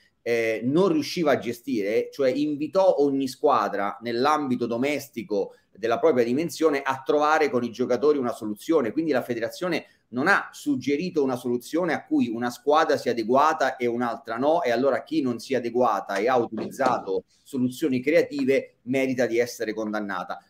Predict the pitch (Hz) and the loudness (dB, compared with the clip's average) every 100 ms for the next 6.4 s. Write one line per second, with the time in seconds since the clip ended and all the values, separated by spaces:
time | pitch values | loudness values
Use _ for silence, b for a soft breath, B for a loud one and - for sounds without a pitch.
0 | - 160 190 185 180 175 175 220 170 127 | -4 -2 -2 -2 -2 -2 0 2 4 2
1 | 117 110 107 107 - 117 101 165 185 - | 0 -4 -2 -4 -2 -4 -2 2 2 0
2 | 123 165 147 131 123 - 139 175 185 139 | 2 4 4 2 0 -2 -2 0 0 0
3 | 127 127 175 117 101 131 131 135 147 131 | 2 4 4 2 0 -2 0 2 2 0
4 | 107 - 120 110 147 165 135 143 135 - | -2 -2 -4 0 0 0 0 0 0 -2
5 | 127 131 131 107 104 123 127 117 113 110 | 0 2 2 -2 -4 -6 -4 -8 -8 -6
6 | 104 92 147 | -4 -2 -2